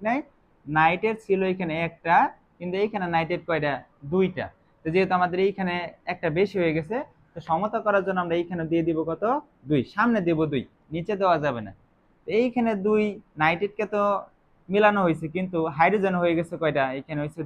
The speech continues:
দুইটা, এইখানে আছে দুইটা, মোট কয়টা? চারটা। কিন্তু বিক্রিয়ক আছে কয়টা? দুইটা। তো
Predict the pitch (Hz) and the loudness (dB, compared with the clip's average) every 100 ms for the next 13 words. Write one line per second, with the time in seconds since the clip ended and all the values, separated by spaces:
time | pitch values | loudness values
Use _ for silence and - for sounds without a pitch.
0 | 160 165 175 196 277 302 _ _ 175 175 | 0 0 2 4 4 0 _ _ -4 -2
1 | 170 143 - 139 139 135 151 165 185 180 | -2 -4 -6 -8 -6 -6 -6 -6 -2 2
2 | 202 294 - _ _ _ 226 196 - 117 | 2 2 -4 _ _ _ 4 4 0 -6
3 | 95 _ _ _ - 175 151 202 190 247 | -6 _ _ _ -8 -4 0 -2 0 0
4 | 233 233 208 190 170 160 143 - _ 135 | 2 0 0 0 2 2 0 -10 _ 0
5 | 165 160 95 - _ _ | 0 0 -6 -16 _ _